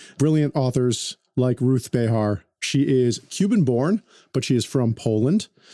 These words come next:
She grew up in Queens. Go Mets, but not really. This podcast is officially a Dodgers podcast, but go Mets. She's born in Queens.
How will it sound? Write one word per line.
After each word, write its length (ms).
She 120
grew 240
up 200
in 580
Queens. 840
Go 220
Mets, 380
but 240
not 320
really. 300
This 240
podcast 460
is 100
officially 460
a 60
Dodgers 420
podcast, 560
but 300
go 180
Mets. 240
She's 260
born 200
in 60
Queens. 300